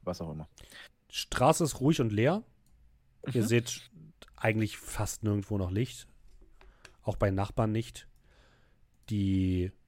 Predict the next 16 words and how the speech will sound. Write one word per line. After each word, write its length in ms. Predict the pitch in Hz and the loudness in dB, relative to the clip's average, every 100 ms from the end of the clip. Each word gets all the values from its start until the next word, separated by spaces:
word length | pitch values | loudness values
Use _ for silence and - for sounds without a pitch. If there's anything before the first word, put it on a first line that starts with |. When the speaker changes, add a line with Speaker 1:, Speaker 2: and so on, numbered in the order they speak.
| - - - - - _ _ _ _ _ _ _ _ | -16 -16 -20 -20 -20 _ _ _ _ _ _ _ _
Speaker 2:
einzelnen 1120 | - 107 107 107 101 98 95 95 92 90 92 - _ _ _ _ _ _ _ _ _ | 2 2 4 0 0 0 0 0 0 -2 -4 -10 _ _ _ _ _ _ _ _ _
Schornsteine 680 | - - 101 120 - 107 104 | -4 2 2 2 2 0 0
qualmen 360 | - - 87 | -4 -6 -4
noch 80 | 95 | -4
so 120 | - | -2
ein 100 | 90 | -6
bisschen. 680 | 85 92 - - 95 90 90 - - _ _ _ _ _ _ - | -4 -6 -6 -4 -4 -4 -6 -12 -20 _ _ _ _ _ _ -8
Die 80 | |
restliche 420 | 95 98 - 101 95 | -4 -2 0 -2 0
Wärme 440 | 90 98 95 95 - _ _ _ _ _ _ _ _ - | 0 0 0 -2 -6 _ _ _ _ _ _ _ _ -4
der 240 | 98 90 | -2 -2
ausgehenden 520 | 95 104 - 101 98 | -2 -2 0 0 2
Kohleöfen 560 | 92 98 95 98 92 101 | -2 0 2 2 -2 -4
geht 120 | 92 | -4
langsam 280 | 87 85 87 | -4 -4 -6
aus. 380 | 85 95 - | -6 -6 -8